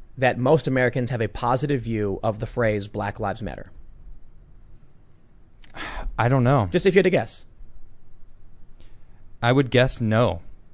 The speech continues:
Speaker 1: You
Speaker 2: That
Speaker 1: think no, even with all of the big brands and all the advertisements and McDonald's and everything, you think they don't?
Speaker 2: Yeah.
Speaker 1: Do you think most Americans have a positive view of the phrase all lives matter?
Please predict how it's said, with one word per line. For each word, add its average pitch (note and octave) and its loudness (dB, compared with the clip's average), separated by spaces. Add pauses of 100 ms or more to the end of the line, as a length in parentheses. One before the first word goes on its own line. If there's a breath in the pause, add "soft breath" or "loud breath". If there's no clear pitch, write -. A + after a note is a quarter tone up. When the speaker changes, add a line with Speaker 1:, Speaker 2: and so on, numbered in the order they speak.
(120)
Speaker 1:
You B2 4
Speaker 2:
That G#2+ 4
Speaker 1:
think C3 0
no, A#2+ 2
even C3+ 2
with A#2 0
all C3 6
of B2 0
the B2 0
big B2 -2
brands B2+ 0
and A#2+ -2
all A2+ 0
the A2 -2
advertisements B2 0
and A2 -2
McDonald's B2 0
and A2+ 0
everything, B2+ -2
you A#2 -2
think A#2 -4
they A2 -2
don't? A#2+ -4 (100)
Speaker 2:
Yeah. G#2+ 4 (320 loud breath)
Speaker 1:
Do D3+ 2
you D#3+ 4
think E3 4
most D3+ 4
Americans C#3 2
have B2 0
a A#2+ 0
positive B2 0
view B2 2
of A#2 0
the B2 -4
phrase A#2 -2
all B2 4
lives A2 -2
matter? F#2 -8